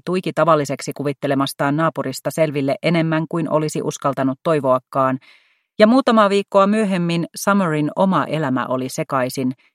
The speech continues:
ja kaksi ihmistä oli kuollut. Tämä selkäpiitä karmiva sarja paljastaa järkyttäviä asioita ihmisyyden pimeimmistä puolista, ja se on suorastaan pakko ahmia kerralla kokonaan.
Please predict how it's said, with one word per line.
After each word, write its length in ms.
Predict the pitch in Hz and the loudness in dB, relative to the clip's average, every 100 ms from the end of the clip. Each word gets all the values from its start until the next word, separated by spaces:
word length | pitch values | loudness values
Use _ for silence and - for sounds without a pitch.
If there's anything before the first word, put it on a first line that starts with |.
| _ _ | _ _
ja 80 | 190 | 0
kaksi 300 | - - - | 0 0 -4
ihmistä 540 | 139 143 135 123 - 117 | -6 -4 -6 -6 -6 -6
oli 120 | 127 | -8
kuollut. 500 | - 135 117 - - - - _ _ _ _ _ _ - | -6 -6 -6 -14 -20 -20 -20 _ _ _ _ _ _ 2
Tämä 240 | 160 156 | 4 4
selkäpiitä 640 | - 170 160 - 147 147 - | 2 0 0 -2 0 0 2
karmiva 420 | 156 151 143 143 | 2 2 0 0
sarja 440 | - 170 151 131 - _ - | 0 0 0 -2 -4 _ 2
paljastaa 540 | 170 123 120 - 160 160 | 2 2 -4 -2 0 2
järkyttäviä 680 | 214 202 156 156 147 147 | 2 2 -4 -2 0 0
asioita 500 | 147 170 156 139 135 | 0 -2 -2 -2 -2
ihmisyyden 600 | - 147 151 143 135 135 139 | -4 -2 -4 -2 -2 -2 -2
pimeimmistä 560 | 160 135 127 127 - - | -2 0 0 -2 -6 -4
puolista, 540 | 151 131 123 - 127 - _ _ _ _ _ - | -2 -2 -4 -8 -10 -10 _ _ _ _ _ 0
ja 100 | 151 | 2
se 180 | 175 - | 4 4
on 180 | 175 170 | 2 0
suorastaan 600 | 185 170 160 - 160 160 | 0 0 -2 -2 0 2
pakko 360 | 147 - 151 139 | -2 0 0 2
ahmia 400 | 156 - 139 127 - | 0 0 -4 -4 -4
kerralla 420 | 143 - 120 120 | -6 -4 -8 -8
kokonaan. 720 | - 131 - - - - 151 | -8 -10 -10 -14 -16 -20 -20